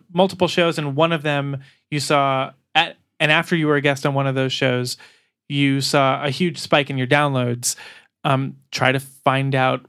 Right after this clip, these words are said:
what it is about that audience that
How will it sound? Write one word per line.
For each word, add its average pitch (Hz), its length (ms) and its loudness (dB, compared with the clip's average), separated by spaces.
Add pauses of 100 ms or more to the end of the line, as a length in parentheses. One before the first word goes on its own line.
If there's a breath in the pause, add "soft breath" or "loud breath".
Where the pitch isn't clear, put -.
(120)
what 143 220 2
it 139 80 -2
is 143 160 2
about 139 200 0 (200)
that 143 260 2
audience 127 680 -2 (580)
that 127 300 0